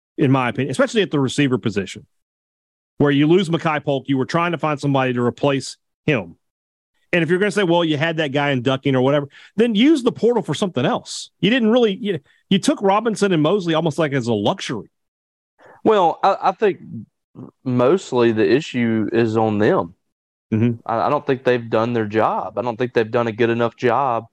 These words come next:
Speaker 2: forcing themselves on the field. If they were good at, if they had performed well enough, they, 'cause the talent is there.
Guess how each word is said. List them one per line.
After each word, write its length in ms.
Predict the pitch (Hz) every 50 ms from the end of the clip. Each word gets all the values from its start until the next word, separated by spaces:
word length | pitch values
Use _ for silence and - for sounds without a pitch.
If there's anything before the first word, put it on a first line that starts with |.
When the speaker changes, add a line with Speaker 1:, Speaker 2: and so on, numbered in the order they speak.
| _ _ _ _ _ _ _ _ _ _ _
Speaker 2:
forcing 440 | - 135 143 135 - - 127 120 113
themselves 460 | 113 110 113 - 120 113 113 113 -
on 80 | 117 110
the 80 | 107
field. 420 | - - 160 185 151 107 98 92 98 120 -
If 180 | - 113 - -
they 140 | 123 120
were 200 | 127 120 120 113
good 280 | 107 104 107 123 127 139
at, 180 | 139 120 - -
if 120 | 110 -
they 200 | - 120 123 123
had 200 | 117 110 104 104
performed 440 | - 113 - - 127 135 147 156 147
well 200 | 131 143 170 156
enough, 240 | 123 110 107 120 - _ -
they, 180 | 113 113 113 110 - - _ _ _ _ _ -
'cause 140 | 151 123
the 80 | 117 127
talent 440 | 123 - - 180 208 214 185 135 120
is 120 | 113 101
there. 340 | 117 117 113 92 - -